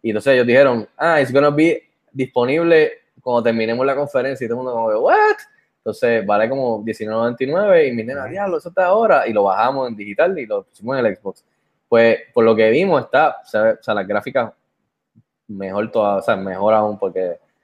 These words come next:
Speaker 1: pues, como ha mejorado las cosas, pues, se ve espectacular. Y entonces, el backstory se ven como las memorias de dos niños.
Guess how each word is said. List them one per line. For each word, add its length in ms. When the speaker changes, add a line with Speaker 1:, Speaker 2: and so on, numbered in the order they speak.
Speaker 1:
pues, 100
como 180
ha 40
mejorado 360
las 140
cosas, 260
pues, 300
se 180
ve 180
espectacular. 680
Y 60
entonces, 540
el 220
backstory 500
se 140
ven 120
como 420
las 180
memorias 480
de 80
dos 180
niños. 460